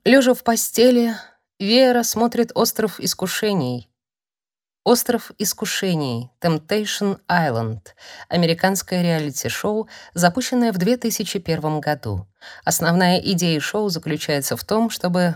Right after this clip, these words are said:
проверить на прочность отношения неженатых пар путем соблазнения каждого из участников. Но Кай категорически отказывается тратить свое время на этот бред.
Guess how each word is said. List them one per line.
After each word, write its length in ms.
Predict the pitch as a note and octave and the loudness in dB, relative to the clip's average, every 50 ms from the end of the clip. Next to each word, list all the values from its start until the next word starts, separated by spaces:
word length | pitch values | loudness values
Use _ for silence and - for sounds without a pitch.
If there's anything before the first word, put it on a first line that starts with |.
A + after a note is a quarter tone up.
| - _ | -4 _
проверить 560 | - E3+ E3 E3+ F3+ G#3+ G#3+ G3+ F3+ - - - | 0 2 2 2 2 0 0 -2 -4 -4 -4 -2
на 100 | D#3+ D3 | -4 -4
прочность 520 | - - F#3+ F3+ - - E3+ E3 - - | -4 -6 -8 -8 -4 -4 -4 -4 -4 -6
отношения 600 | D#3 - - C#3 - - - F#3 F#3+ F3+ F3 E3+ | -6 -6 -6 -6 -6 -4 -4 -2 -2 0 0 0
неженатых 640 | E3 D#3 C#3+ D3 D#3 D#3 F3 F#3+ F3 - A2 - _ | 0 -2 -2 -2 -2 -2 -2 -2 -4 -8 -10 -6 _
пар 240 | - G#3+ A#3 - - - - - - - - | -2 -2 -2 -2 -8 -16 -20 -20 -20 -10 -6
путем 320 | - F#3+ - C4 C4 B3+ | -6 0 2 4 4 4
соблазнения 800 | A#3 - - A#3 G#3 F#3+ F#3 F#3 F3 F#3+ A3 A#3 A3+ G#3+ G#3 G3 | 2 2 0 2 4 4 4 4 4 2 2 2 0 -2 -4 -6
каждого 420 | F3 - E3+ F3 F3 E3+ E3+ E3 E3 | -4 0 0 2 2 2 0 -2 -2
из 140 | E3 D3+ D3 | -2 -4 -4
участников. 920 | D3 - - - G2+ G#2 - - G2+ F2 F2 - - - - - _ _ _ _ _ _ _ _ _ _ _ _ _ _ _ _ _ _ _ _ _ _ _ _ _ _ _ _ _ _ _ _ _ _ _ _ | -8 -10 -8 -8 -6 -6 -6 -8 -8 -12 -12 -14 -20 -20 -20 -20 _ _ _ _ _ _ _ _ _ _ _ _ _ _ _ _ _ _ _ _ _ _ _ _ _ _ _ _ _ _ _ _ _ _ _ _
Но 300 | - A3+ A#3+ B3+ C4 B3+ | 4 6 8 8 8 6
Кай 340 | B3 - - A3 A3 G#3+ A3 | 4 6 8 8 8 8 6
категорически 800 | A3 - A3 A3 - G3+ F#3 F#3+ F#3+ F#3+ F3+ - F#3+ F#3 - - G3 | 2 0 -2 -2 0 0 2 2 2 0 0 -2 -2 -4 -2 -2 -2
отказывается 840 | F#3 F3+ - - - C3 A#2+ A2+ - A2 A#2 A#2+ A#2+ - - - | -2 -2 -2 -2 0 0 0 0 -2 -4 -4 -4 -4 -4 -6 -8
тратить 380 | - - B2 A#2 A2+ - B2+ - | -4 -2 0 0 0 -2 -6 -6
свое 300 | - - C3 B2+ B2+ B2+ | -4 -4 -2 -2 -2 0
время 260 | C3+ D3+ F3 F#3+ G3+ | 0 0 0 -2 -2
на 220 | G3 F#3 D3 C#3+ | -2 -2 -2 -4
этот 380 | D3 - C#3+ - - - - _ - | -4 -8 -12 -14 -14 -20 -18 _ -6
бред. 720 | C3+ B2 B2 A#2+ A#2 A2+ G#2 - - - - - - | -4 -4 -2 -2 -4 -4 -6 -8 -14 -18 -18 -20 -20